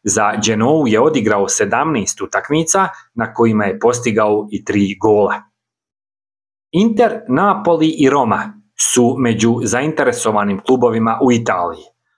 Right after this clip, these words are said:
dok ga prate i West Ham, Porto, Manchester United, Bayern München, Borussia Dortmund i Tottenham. Klub koji osigura njegov potpis dobit će mladog, modernog defanzivca koji je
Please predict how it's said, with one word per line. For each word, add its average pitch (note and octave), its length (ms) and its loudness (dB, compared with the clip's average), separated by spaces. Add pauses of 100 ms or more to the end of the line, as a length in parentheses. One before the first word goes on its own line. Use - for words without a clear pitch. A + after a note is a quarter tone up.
(100)
dok A2+ 260 0 (260)
ga G#2 140 -2
prate D#3+ 380 -2
i G#2+ 200 0
West B2+ 260 0 (100)
Ham, F3+ 220 0 (520)
Porto, D#3 640 0 (140)
Manchester C#3 640 -2
United, C3 440 0
Bayern B2+ 560 -2
München, A#2 480 0 (120)
Borussia A#2+ 400 2
Dortmund G#2 480 0 (140)
i G#2+ 120 -6
Tottenham. G#2 440 -4 (1000)
Klub A3 300 2 (140)
koji C#3+ 300 2
osigura D3 520 2
njegov D#3+ 300 0
potpis - 500 0 (400)
dobit B2 280 0
će G2 120 0
mladog, C#3+ 640 0 (320)
modernog G#2+ 600 0
defanzivca A#2 800 0 (280)
koji G#2+ 260 2
je G2+ 140 4